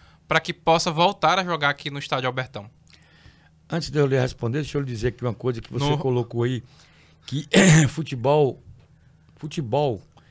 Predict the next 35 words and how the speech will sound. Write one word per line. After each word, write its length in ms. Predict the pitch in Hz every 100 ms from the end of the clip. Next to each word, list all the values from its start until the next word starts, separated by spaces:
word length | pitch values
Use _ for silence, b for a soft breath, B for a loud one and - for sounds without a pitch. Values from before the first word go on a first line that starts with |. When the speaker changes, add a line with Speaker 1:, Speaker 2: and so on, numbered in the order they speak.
| b
Speaker 2:
ele 160 | 131 123
tá 180 | - 147
na 140 | 151
veia 200 | 107 139
de 100 | 131
todos 340 | - 156 165 -
nós. 420 | - - - - - - _ _
Principalmente 540 | 123 110 131 127 127
nós 300 | 123 123 107
brasileiros, 640 | 107 113 117 101 101 107 110
que 80 | -
somos 220 | 127 120
apaixonados 640 | 113 120 - 127 110 123 127
e 20 |
gostamos 480 | 127 127 - 135 117
mesmo. 200 | 98 - B B B B B B B
E 460 | 151 160 165 165 139 _ _ -
o 80 | 165
futebol 400 | 233 208 208 220
do 120 | 190
Piauí, 680 | - 170 131 160 151 - - -
ele 260 | 214 240
é 120 | 254
bom 240 | 151 139 196
demais. 600 | 151 104 117 110 - - - B B B B B
Se, 220 | - 196 -
se 180 | - 185
você 280 | 190 202 170
pegar, 300 | - 156 139
assim, 360 | - - 101
a 40 | 92
história, 360 | - - 107
assim, 180 | 95 -
do 60 | 110
futebol, 640 | - - 107 110 113